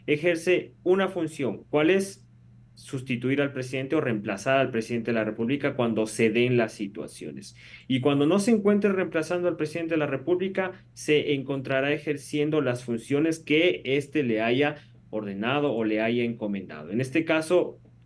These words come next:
ha sido, pues, eh, encomendada a ser la titular del, del cuerpo diplomático en la, en, en Israel. Ahora, existe, entiendo yo, una consulta ante el Procurador General del Estado que ha sido elevada por el presidente de la República en el sentido de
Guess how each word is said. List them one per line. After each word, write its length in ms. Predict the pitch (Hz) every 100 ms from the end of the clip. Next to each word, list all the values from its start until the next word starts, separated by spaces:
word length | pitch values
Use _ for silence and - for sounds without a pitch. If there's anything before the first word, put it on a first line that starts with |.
| -
ha 140 | 113
sido, 540 | - 139 143 151 113 -
pues, 280 | 113 110
eh, 600 | 107 101 98 95 95 87
encomendada 800 | 110 107 127 123 127 143 160 165 - - -
a 380 | 110 117 110 98 -
ser 160 | 131
la 120 | 131 131
titular 640 | 123 123 127 143 151 -
del, 760 | 117 113 110 107 104 95 82
del 220 | 110 110 107
cuerpo 680 | 135 135 135 127 117 110 107
diplomático 680 | 117 117 120 127 131 127 117
en 60 |
la, 140 | 104 95
en, 80 |
en 200 | 104 107 107
Israel. 440 | 101 92 80 82
Ahora, 420 | 120 143 170 180 180 - - - - -
existe, 880 | 147 143 - 196 202 - 202 - 139
entiendo 420 | 127 131 151 151
yo, 380 | 147 143 160 -
una 580 | 147 139 143 147 151 139
consulta 680 | - 110 104 165 170 165 156
ante 200 | 131 110
el 60 | 104
Procurador 520 | 107 104 101 113 123
General 340 | 120 107 123
del 140 | 113 101
Estado 400 | - 123 131 131
que 100 | 101
ha 20 |
sido 240 | 107 104
elevada 440 | 98 98 117 123 123
por 100 | 101
el 60 |
presidente 400 | 95 - 110 104
de 60 | 104
la 100 | 95
República 500 | 98 117 123 139 135
en 80 | 120
el 80 |
sentido 460 | 107 107 101 123 131
de 240 | 131 135